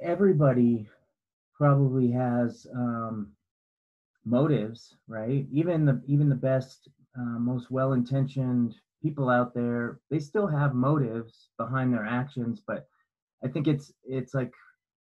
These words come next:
we need to make a choice of which <laughs> motives we want to, uh, promote and which motives we want to support and which ones we don't.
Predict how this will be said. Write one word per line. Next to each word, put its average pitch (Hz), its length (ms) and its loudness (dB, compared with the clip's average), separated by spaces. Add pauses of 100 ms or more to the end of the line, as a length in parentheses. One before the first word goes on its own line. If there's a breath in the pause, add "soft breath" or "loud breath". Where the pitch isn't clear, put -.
(280)
we 135 120 0
need 160 160 2
to 165 40 0
make 156 200 0
a 143 80 2
choice 151 480 0
of 120 200 -8 (160)
which 143 360 -2
<laughs> 151 120 6
motives 143 320 6
we 139 160 2
want 131 240 2
to, 127 200 2
uh, 120 320 -2
promote 127 420 4
and 127 100 -2
which 131 220 -4
motives 135 400 0
we 127 140 -2
want 123 280 0
to 120 80 -6
support 135 480 -2
and 113 80 -8
which 131 220 -2
ones 123 240 -2
we 107 160 -10
don't. 107 340 -2